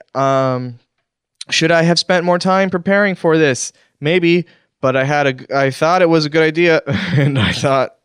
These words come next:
"Well, that's done. Check that off the list." Should I have tweeted about it earlier? No, come on. If you tweet about a show two hours before the show happens,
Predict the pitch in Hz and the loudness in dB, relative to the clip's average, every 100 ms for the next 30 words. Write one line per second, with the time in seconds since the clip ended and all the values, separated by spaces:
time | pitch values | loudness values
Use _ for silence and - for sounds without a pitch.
0 | _ 117 175 - _ - 120 151 - 135 | _ 0 0 -2 _ -10 -2 -2 -2 0
1 | 120 156 151 147 170 165 131 127 120 147 | 0 0 -2 -2 0 0 0 -2 0 2
2 | 185 - _ _ _ _ _ - 131 123 | 0 -8 _ _ _ _ _ -8 -2 0
3 | 147 160 175 185 180 180 190 190 196 196 | 0 2 2 0 0 -2 0 0 0 2
4 | 208 208 190 135 120 _ _ - 147 120 | 2 2 2 0 -4 _ _ -18 -8 -4
5 | 113 113 - 139 139 131 127 160 160 170 | -4 -4 -4 -2 0 0 -2 -6 -2 0
6 | 170 170 170 160 165 170 160 156 151 147 | 0 2 0 2 2 4 4 4 2 0
7 | - 175 175 170 170 156 139 135 151 165 | -2 -2 2 2 2 0 -6 -6 -2 0
8 | 165 147 196 175 151 156 180 190 190 | 0 0 0 2 0 0 -2 -4 -8